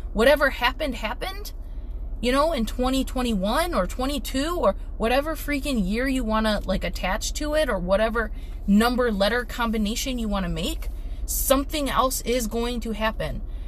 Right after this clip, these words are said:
And are you going to find yourself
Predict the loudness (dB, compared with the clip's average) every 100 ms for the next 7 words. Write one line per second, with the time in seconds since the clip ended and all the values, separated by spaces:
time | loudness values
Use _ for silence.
0 | -8 -4 2 2 4 2 0 -4 -4 4
1 | 6 6 4 2 2 2 2 0 -2 -2
2 | 2 2 2 0 0 2 4 2 -2